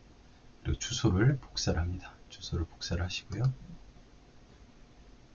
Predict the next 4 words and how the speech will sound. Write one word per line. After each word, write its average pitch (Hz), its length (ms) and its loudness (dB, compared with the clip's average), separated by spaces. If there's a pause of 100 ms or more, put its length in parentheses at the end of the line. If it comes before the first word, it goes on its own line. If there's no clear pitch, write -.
(600)
자, 87 360 4
바이빗에 110 540 6
있는 92 400 6 (160)
유에스디티를 - 880 4